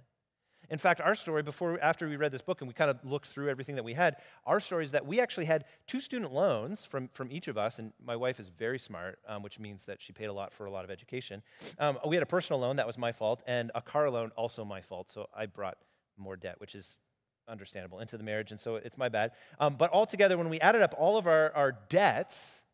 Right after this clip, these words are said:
the things that we were required to be paying, and that honestly most of our monthly expenses were related to, to servicing these debts,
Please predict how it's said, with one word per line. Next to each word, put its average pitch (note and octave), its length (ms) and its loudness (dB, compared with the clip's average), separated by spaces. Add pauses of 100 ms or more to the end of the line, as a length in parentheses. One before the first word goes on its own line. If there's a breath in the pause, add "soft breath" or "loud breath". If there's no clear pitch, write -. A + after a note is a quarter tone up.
(200)
the C#3 80 -6
things F#3+ 260 2
that F3 140 2
we F3 120 -2
were D#3 160 -2
required D#3 380 2
to E3 80 -12
be D3+ 80 -8
paying, C3+ 380 0
and C3+ 120 -2
that C3+ 140 2
honestly D3+ 400 0
most C3 380 0
of C#3 80 -2
our B2 120 6
monthly B2 360 -4
expenses C3+ 420 -8
were A2 140 -6
related G#2+ 400 -8
to, A2+ 160 0 (320 loud breath)
to B2+ 180 0
servicing C#3 420 -4
these A2 140 -8
debts, C3+ 300 4